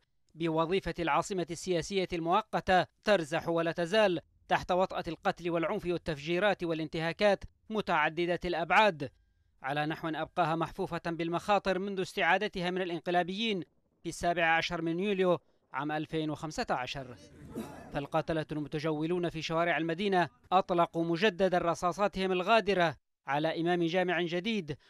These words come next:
هو إمام جامع الفرقان الشيخ حميد الأثوري، لينضم إلى قائمة تضم العشرات من المغدورين، بينهم ثلاثة وعشرون على الأقل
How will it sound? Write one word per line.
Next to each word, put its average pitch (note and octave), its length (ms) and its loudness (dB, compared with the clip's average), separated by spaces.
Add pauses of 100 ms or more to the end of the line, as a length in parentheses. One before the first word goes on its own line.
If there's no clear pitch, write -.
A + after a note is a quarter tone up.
(100)
هو G3+ 200 4
إمام E3+ 460 2
جامع D#3+ 340 0
الفرقان F3 520 0
الشيخ D#3 320 -4
حميد F3+ 280 -2
الأثوري، F#3+ 600 0 (240)
لينضم E3+ 580 0
إلى D#3 260 -4
قائمة F3 380 -2
تضم E3+ 500 -4
العشرات E3+ 540 0
من E3 60 -4
المغدورين، E3 680 -2 (280)
بينهم C#3+ 380 -6
ثلاثة E3 500 -2
وعشرون E3 480 -4
على E3+ 220 0
الأقل F#3+ 520 0